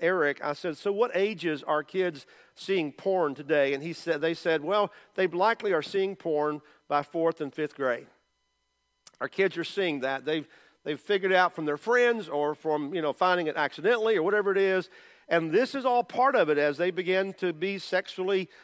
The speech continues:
uh, start thinking and kind of, you know, uh, thinking about this and seeing this. Not every child's there, I understand that, but I would not assume that your child didn't know more than you think they know.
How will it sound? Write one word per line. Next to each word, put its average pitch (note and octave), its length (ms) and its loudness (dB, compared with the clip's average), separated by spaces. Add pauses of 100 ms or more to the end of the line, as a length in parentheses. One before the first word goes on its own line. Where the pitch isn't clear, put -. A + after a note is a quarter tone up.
(120)
uh, D#3+ 220 0
start G3 400 -4
thinking D#3+ 480 -4
and B2+ 100 -10
kind D#3+ 160 -4
of, C#3+ 260 -2
you D#3+ 100 -6
know, D3 80 -2
uh, D3+ 260 -6
thinking E3+ 360 -4
about B2+ 300 -2
this C3 220 -6
and C3 100 -12
seeing F#3+ 400 -2
this. - 380 -14 (560)
Not G#3+ 140 2
every B3+ 220 2
child's F3 540 0
there, D#3+ 240 2
I F#3 100 2
understand C#3+ 540 -4
that, D3+ 300 0 (360)
but D#3+ 80 2
I F#3+ 80 6
would A3+ 160 0
not A3+ 180 2
assume A3 460 -4
that G#3 140 -4
your F3 100 -2
child F#3 460 0
didn't G3+ 280 -4
know G3 220 0
more F3+ 500 2
than D#3 200 -2
you F#3 100 -6
think G3 280 -4
they E3 120 -4
know. C#3+ 380 -2